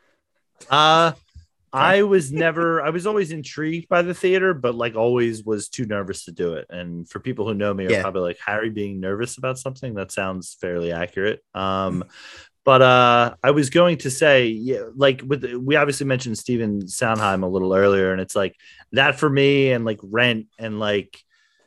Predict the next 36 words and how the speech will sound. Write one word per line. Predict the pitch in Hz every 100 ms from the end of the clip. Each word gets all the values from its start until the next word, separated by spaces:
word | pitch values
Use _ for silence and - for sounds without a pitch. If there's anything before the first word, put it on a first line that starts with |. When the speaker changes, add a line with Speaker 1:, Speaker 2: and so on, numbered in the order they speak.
| _
Speaker 1:
you | 120
know, | 117 110
is | 123
a | 131
world | 117 139 139 139
I | 127 120
just | 123 - 120
missed | 120 -
out | 117 110
on. | 107 98
Like, | 101
I |
think | 117 151
we | 160
all | 147
had | 147
a | 107
music | 110 131 117
class | - 98 92 -
in | 95
high | 98 92
school | - 101
where | 98
you | 95
watch | 98 98 -
the |
play, | - 101 92
you | 101
watch, | 101 95 - -
you | 107
know, | 95
Sound | 90 110 92
of | 95
Music, | 113 110 104 95
you | 101 95
watch, | 95 92 - -